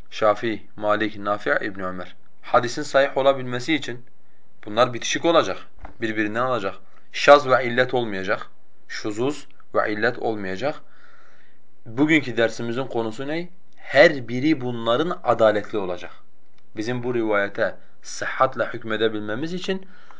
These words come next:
bunların her biri ne olacak? Adaletli olacak. Adaletten kasıt nedir? Yani ehli hadis, "Raviler adil olmalıdır." dedikleri zaman adaletten kastettikleri nedir? Şudur.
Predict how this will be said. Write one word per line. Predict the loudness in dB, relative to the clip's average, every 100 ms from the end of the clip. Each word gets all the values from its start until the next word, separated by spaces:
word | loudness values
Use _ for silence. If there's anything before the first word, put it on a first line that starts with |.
| -10 -6
bunların | -2 4 4 4
her | 0 0
biri | 0 -2
ne | -2
olacak? | -2 0 -2 -2 -6 -4
Adaletli | -4 -2 0 0 -2 -2 0
olacak. | 0 0 -6 -8 -8 0
Adaletten | 2 4 4 2 0 -2
kasıt | -2 -4 -4
nedir? | -2 -2 -4 -8 -10 -10 -10 -10 -10 -8 -8 -6
Yani | -6 -4
ehli | -6 -4
hadis, | 0 2 2 0 -4 -8 -8 -8 -8 -4 2
"Raviler | 2 4 4 4
adil | 4 0 2
olmalıdır." | 0 0 -2 -2 -4 -6 -8 -8 -8 -6 -2
dedikleri | 0 0 0 0
zaman | 0 -4 -4 -6 -8 -10 -8 -8 -2
adaletten | 4 6 4 4 0 2
kastettikleri | 0 0 -4 -4 -2 0
nedir? | 0 -2 -2
Şudur. | -2 -2 -4